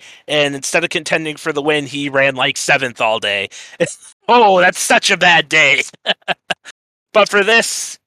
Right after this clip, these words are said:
I'm with you. I don't trust the Fords. Alex Bowman, I don't trust either. So it comes down to the two teammates, and I have more faith in Christopher Bell than Martin Truex Junior right now. So give me Christopher Bell at plus two twenty as well. Group D,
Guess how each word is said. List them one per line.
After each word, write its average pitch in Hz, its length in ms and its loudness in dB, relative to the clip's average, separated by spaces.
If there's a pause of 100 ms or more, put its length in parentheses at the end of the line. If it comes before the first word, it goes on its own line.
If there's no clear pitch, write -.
(140)
I'm 196 200 2
with 190 160 -2
you. 180 400 2
I 160 140 0
don't 175 220 0
trust - 300 -2
the 170 80 -6
Fords. 156 640 0 (360)
Alex 165 420 2
Bowman, 160 340 0
I 147 100 2
don't 147 200 0
trust 151 320 -2
either. 147 320 -2
So 139 160 -4
it 131 60 -10
comes 170 240 -4
down 165 180 2
to 160 60 -10
the 143 100 -12
two 180 180 -4
teammates, 175 460 -4
and 123 80 -6
I 143 80 2
have 143 140 -2
more 151 140 0
faith 160 320 -4
in 139 80 -10
Christopher 143 380 -8
Bell 143 180 2
than 131 120 -4
Martin 123 240 -2
Truex 117 320 -8
Junior 107 280 -12
right 95 220 -4
now. 98 160 -12
So 113 200 -8
give 123 120 -12
me 120 80 -10
Christopher - 400 -10
Bell 107 300 -4 (240)
at 110 140 -8
plus - 260 -4
two 113 160 -10
twenty 107 360 -8
as 92 140 -8
well. 92 320 -8 (1120)
Group - 280 0
D, 156 380 0